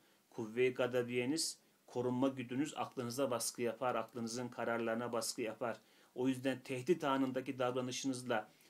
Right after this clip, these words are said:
sakinkenki davranışınız aynı olmaz. Veya işte, e, menfaatiniz, büyük bir menfaatin teklif edildiği andaki kararınızla hiçbir menfaatin teklif edilmediği durumdaki kararınız bir olmaz. İşte ne diyelim?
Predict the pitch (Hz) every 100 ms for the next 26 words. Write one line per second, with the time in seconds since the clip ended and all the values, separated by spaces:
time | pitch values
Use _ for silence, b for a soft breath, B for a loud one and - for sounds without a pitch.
0 | B - - 135 131 160 151 147 127 131
1 | 127 123 127 123 135 127 131 123 147 208
2 | 208 135 - - b b b b 104 123
3 | 120 120 - 131 123 _ _ _ - -
4 | _ _ _ - _ 131 131 131 127 -
5 | 131 123 135 120 117 160 - 135 135 127
6 | 131 127 127 143 143 135 139 131 127 131
7 | 123 131 123 123 123 - 123 123 117 123
8 | 131 117 110 B B B 127 - 139 131
9 | 127 135 127 123 131 131 131 127 131 127
10 | 151 139 120 117 110 B B 135 135 120
11 | 117 139 - 123 123 120 117 151 143 139
12 | 147 147 139 - - - _ _ _ b
13 | b b b - - 127 120 - _ _
14 | _ _ _ - 151 131 120 139 180